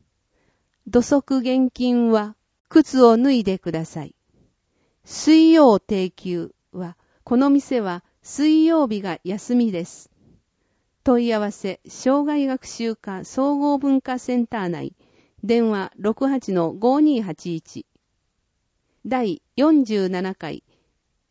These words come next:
水波市首長大会を開催しました。六月十四日日曜に、第四十七回、水波市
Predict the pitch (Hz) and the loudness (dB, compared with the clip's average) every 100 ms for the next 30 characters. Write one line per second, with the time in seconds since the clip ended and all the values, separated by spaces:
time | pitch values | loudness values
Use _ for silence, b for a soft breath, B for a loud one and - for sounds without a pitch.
0 | _ - 233 269 285 262 254 - 175 156 | _ -4 0 2 2 2 0 -2 -8 -8
1 | _ _ - 226 - 302 302 - 285 240 | _ _ -4 -2 0 0 2 0 -6 -6
2 | 202 175 160 143 - 226 247 247 247 233 | -6 -4 -2 -4 -6 -6 -4 -4 -4 -4
3 | 208 196 190 - - - _ _ _ _ | -6 -6 -6 -6 -14 -20 _ _ _ _
4 | _ _ _ _ _ - 214 247 302 302 | _ _ _ _ _ -4 -4 0 0 0
5 | 277 269 294 240 180 - 175 190 196 233 | 0 2 2 2 0 -2 -2 -2 -2 -2
6 | 214 165 151 156 _ _ _ - 254 233 | 0 0 -2 -6 _ _ _ -6 -2 -2
7 | 202 285 285 226 202 190 185 175 180 160 | 0 4 4 4 0 0 -2 -4 -6 -8
8 | 143 - _ _ - 214 226 277 262 254 | -10 -10 _ _ -6 -2 2 2 4 2
9 | 233 - 160 | 0 -6 -8